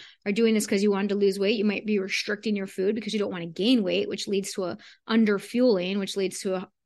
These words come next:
low, you know, low lack of per-, progress and low performance. Or maybe you're someone that skips rest days because you think that more is better. "So I wanna train more and I'm not getting enough sleep to support my recovery. And I'm just gonna keep pushing, pushing, pushing."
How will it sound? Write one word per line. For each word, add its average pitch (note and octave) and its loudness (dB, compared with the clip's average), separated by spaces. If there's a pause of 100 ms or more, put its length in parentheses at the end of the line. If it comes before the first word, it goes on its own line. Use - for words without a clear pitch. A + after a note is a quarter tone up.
low, G#3 -2
you G#3 -2
know, F#3 -4
low G3+ 2
lack G#3+ 0
of G#3+ -2
per-, A3 -6
progress A3+ 0
and G3+ 0
low G#3 2
performance. A#3 -2 (560)
Or C4 4
maybe D4+ 6
you're E4 6
someone C#4 2
that B3 0
skips - -4
rest A3+ 0
days - 0
because G#3+ 0
you A3 4
think A3 0
that F#3+ -4
more G#3 0
is G3 -2
better. - -4
"So G#3+ -6
I G3+ 0
wanna G#3 2
train G#3 0
more F#3 0
and G3 -2
I'm F#3+ -2
not G#3 -2
getting G#3+ 0
enough G3+ -4
sleep G3+ -2 (400)
to G#3+ -2
support A3 -2
my G#3+ 0
recovery. G3 -2
And G3 -4
I'm G3 -2
just G3 -6
gonna G3+ -2
keep G#3 -4
pushing, G3 -6
pushing, F#3+ -8
pushing." G3 -6